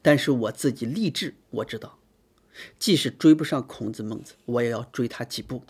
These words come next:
也要让身上散发出，哎，孔孟的思想。这是要励志的。所以我这十几年从来不抑制的。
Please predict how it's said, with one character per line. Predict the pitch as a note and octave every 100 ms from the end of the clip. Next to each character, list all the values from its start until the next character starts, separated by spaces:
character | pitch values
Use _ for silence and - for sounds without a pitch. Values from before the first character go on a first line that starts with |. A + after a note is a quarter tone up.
| _
也 | -
要 | A#2 B2
让 | B2+
身 | B2 - F3+
上 | F3 E3
散 | - - G#3+ D#3+ -
发 | - D#3
出， | D3+ - F3+ - - - - _ _ _ _ _ _
哎， | B2 B2 _ _ _ _ _ -
孔 | - A#2+
孟 | A2 A2
的 | -
思 | -
想。 | G2 - _ _ _ _ _ _ _ _ _ _ _ _
这 | - F3+
是 |
要 | F3+
励 | D#3 C#3+
志 | D3+ C#3
的。 | -
所 | - A#3
以 |
我 | B3+ F#3
这 | G3
十 | - F#3+
几 |
年 | D3+ D#3+
从 | F3 - F#3+
来 | A3
不 | A3 F#3
抑 | C3+ B2
制 | C3+
的。 | B2+